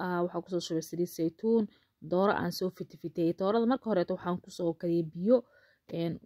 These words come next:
gacantaan ku soo fitfitay, een, bacdeen waa ku shubay. Basasha waa laga badinayaa cuntadan. Waxaan ku daray buhaaraad beeda, filfil madow iyo waxaan ku daray cusbo, sumaag aan ku daray.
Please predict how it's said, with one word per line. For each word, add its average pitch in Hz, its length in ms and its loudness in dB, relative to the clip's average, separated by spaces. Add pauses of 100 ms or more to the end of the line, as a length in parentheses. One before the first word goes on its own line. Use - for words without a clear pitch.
gacantaan 185 340 -2
ku - 100 -18
soo 180 120 -2
fitfitay, 170 880 2 (440)
een, 165 280 -4
bacdeen 170 340 2
waa 156 160 -2
ku 185 120 -12
shubay. 180 300 -2 (180)
Basasha 208 340 -2
waa 165 120 2
laga 170 180 -2
badinayaa 160 500 -4
cuntadan. 156 360 -4
Waxaan 208 220 -2
ku 226 100 0
daray 196 200 2
buhaaraad 180 540 0
beeda, 180 280 2 (500)
filfil 202 300 2
madow 185 300 6 (100)
iyo 165 120 4
waxaan 160 240 -2
ku 160 80 -6
daray 160 200 -2
cusbo, 185 400 0 (320)
sumaag 180 560 0
aan 147 160 -8
ku 160 60 -10
daray. 143 280 -8